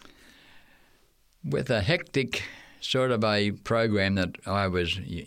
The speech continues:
uh, working on up at Beaulieu, I was the principal of the big school,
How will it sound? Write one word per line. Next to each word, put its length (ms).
uh, 340
working 420
on 140
up 180
at 120
Beaulieu, 540
I 60
was 160
the 80
principal 600
of 140
the 260
big 200
school, 540